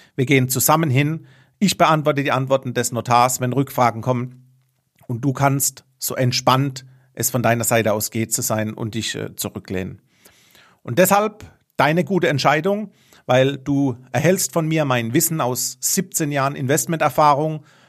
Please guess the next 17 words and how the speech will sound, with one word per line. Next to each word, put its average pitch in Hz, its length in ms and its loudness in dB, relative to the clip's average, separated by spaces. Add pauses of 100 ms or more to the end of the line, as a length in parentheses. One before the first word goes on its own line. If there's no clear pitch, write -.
meine 123 400 -2
Expertise 151 800 0
aus 117 380 -2
sieben 175 360 0
Jahren 131 320 2
Immobilieninvestment, 143 1200 0 (800)
mein 123 500 -2
exklusives 175 840 0
Netzwerk, 160 640 -2 (360)
tatsächlich 151 640 0
mein 127 140 -2
exklusives 147 680 -4
Netzwerk 139 540 2
bestehend 131 380 0
aus 123 260 -2
Bauträgern 131 560 2
deutschlandweit 127 760 0